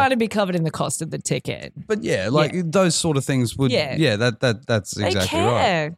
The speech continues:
Speaker 2: Yeah,
Speaker 1: They know
Speaker 2: it's,
Speaker 1: I
Speaker 2: it's,
Speaker 1: like
Speaker 2: it's a
Speaker 1: weed and
Speaker 2: different
Speaker 1: honey and cigarettes.
Speaker 2: it's a different,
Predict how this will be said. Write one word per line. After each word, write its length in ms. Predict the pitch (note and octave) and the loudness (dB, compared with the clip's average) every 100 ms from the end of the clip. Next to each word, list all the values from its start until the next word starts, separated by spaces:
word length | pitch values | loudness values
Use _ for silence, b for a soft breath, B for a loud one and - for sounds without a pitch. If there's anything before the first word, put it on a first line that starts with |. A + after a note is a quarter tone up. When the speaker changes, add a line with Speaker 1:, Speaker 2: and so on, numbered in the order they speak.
| _ _ | _ _
Speaker 2:
Yeah, 340 | D4 G4+ G4+ | -4 -2 0
Speaker 1:
They 60 | - | 2
know 60 | F4 | 2
Speaker 2:
it's, 80 | - | 2
Speaker 1:
I 80 | - | 2
Speaker 2:
it's, 80 | |
Speaker 1:
like 120 | D#4+ B3+ | 4 2
Speaker 2:
it's 40 | B3 | 2
a 20 | |
Speaker 1:
weed 60 | B3+ | 0
and 60 | B3+ | 0
Speaker 2:
different 180 | A#3 E3 | 2 0
Speaker 1:
honey 340 | G#3 A3+ G#3+ F#3 | 0 0 0 0
and 340 | E3+ E3 F3+ | 0 -2 -4
cigarettes. 640 | - F3+ F3 D3 - - | -6 -4 -2 -4 -6 -4
Speaker 2:
it's 160 | D#3 D3 | 0 0
a 60 | D#3 | 0
different, 680 | E3 D#3+ E3+ D#3+ B2 A2+ | 0 0 0 -2 -6 -12